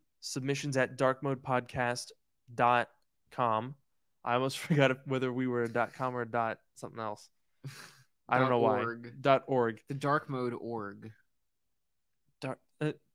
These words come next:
Speaker 1: that sounds like a, a tongue twister, kind of.
Speaker 2: Donate to the cause.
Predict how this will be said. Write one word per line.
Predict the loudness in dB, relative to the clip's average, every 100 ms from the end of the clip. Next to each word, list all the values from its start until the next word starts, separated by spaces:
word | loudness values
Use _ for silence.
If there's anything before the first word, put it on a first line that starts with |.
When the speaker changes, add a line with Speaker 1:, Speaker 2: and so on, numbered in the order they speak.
| _ -10
Speaker 1:
that | -6
sounds | -4 -4
like | -8
a, | -14 _ -12
a |
tongue | -10 -10 -10
twister, | -12 -16 -16
kind | -20 -20 -20
of. | -20 _ _ _ _ _ _ _ _ _ _ _ _ _ -10
Speaker 2:
Donate | -8 -8 -12
to | -16
the | -20
cause. | -16 -16 -16 -20 -18 -16